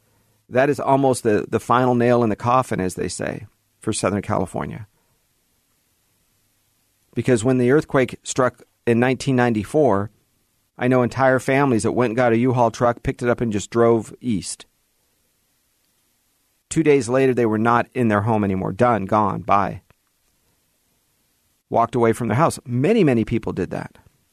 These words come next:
Except this time, you don't have a balanced government in the state. You have a one-party system. You have a one-party rule. And they're gonna tax you. If you stay in California, expect to pay,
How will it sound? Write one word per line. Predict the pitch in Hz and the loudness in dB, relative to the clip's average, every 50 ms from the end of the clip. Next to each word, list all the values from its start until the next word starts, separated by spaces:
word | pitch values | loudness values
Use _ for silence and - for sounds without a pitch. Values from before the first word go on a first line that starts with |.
| _ _ _ _ _ _ _ _ _ _ _ _ _ _ _ _ _ _ _ _ _ _ _ _ _ _ _ _ _ | _ _ _ _ _ _ _ _ _ _ _ _ _ _ _ _ _ _ _ _ _ _ _ _ _ _ _ _ _
Except | - 117 - - - - - | -6 -4 -2 -2 -2 -2 0
this | 156 226 240 - | 2 2 2 2
time, | - 131 113 107 107 113 | 0 0 0 2 2 0
you | 113 | 0
don't | 117 131 139 135 | 0 0 0 0
have | 127 131 160 160 127 107 101 107 - - - | -2 -2 -2 0 0 0 0 0 -2 -4 -6
a | 110 | -8
balanced | 104 - 120 120 123 123 123 120 113 - - - - - _ _ _ _ _ | -4 0 0 0 2 0 0 -2 -4 -6 -10 -16 -18 -20 _ _ _ _ _
government | - 123 127 120 107 101 95 - - - | -2 -2 0 0 -2 -2 -4 -4 -6 -6
in | 110 104 | -6 -4
the | 90 | -4
state. | - - 110 95 85 - - - _ _ _ _ _ _ _ _ _ _ _ _ _ _ _ _ _ _ _ _ _ _ | -4 -4 -2 -2 -2 -4 -8 -16 _ _ _ _ _ _ _ _ _ _ _ _ _ _ _ _ _ _ _ _ _ _
You | - - | -6 -4
have | 98 101 | -2 -2
a | 107 | 0
one-party | 104 117 131 143 123 - 143 143 151 | 2 2 0 0 0 0 0 0 0
system. | 143 - - 120 - - - 110 120 131 - _ _ _ _ | 0 0 0 -2 -2 -2 -2 -4 -4 -6 -8 _ _ _ _
You | - - | -8 -4
have | 101 | -2
a | 107 | -2
one-party | 107 104 117 127 131 - 135 127 127 131 | 0 0 0 0 0 0 0 0 2 0
rule. | 123 113 107 104 104 117 127 - _ _ _ _ _ _ _ _ _ _ _ _ _ _ _ _ _ _ _ _ _ _ _ _ _ _ _ _ _ _ _ _ _ _ _ _ _ - | 0 0 0 0 0 -2 -6 -10 _ _ _ _ _ _ _ _ _ _ _ _ _ _ _ _ _ _ _ _ _ _ _ _ _ _ _ _ _ _ _ _ _ _ _ _ _ -6
And | 110 117 | 0 0
they're | 127 131 | 2 2
gonna | 175 170 160 | 2 0 0
tax | - - 139 127 117 - - | -2 -2 -4 -4 -4 -8 -10
you. | - - | -12 -12
If | - - - | -10 -4 -2
you | 123 113 | -2 -2
stay | - - - 147 147 170 | -2 -2 0 2 2 2
in | 180 175 | 0 -2
California, | - 147 139 135 135 127 - 131 120 113 113 110 | -2 -2 0 0 0 0 0 0 0 2 0 -2
expect | 107 - - - - - 127 123 - - | -4 -6 -8 -12 -6 -4 -2 -2 -2 -4
to | 143 | -6
pay, | - - 117 110 104 104 104 | -4 -2 -2 0 0 0 -2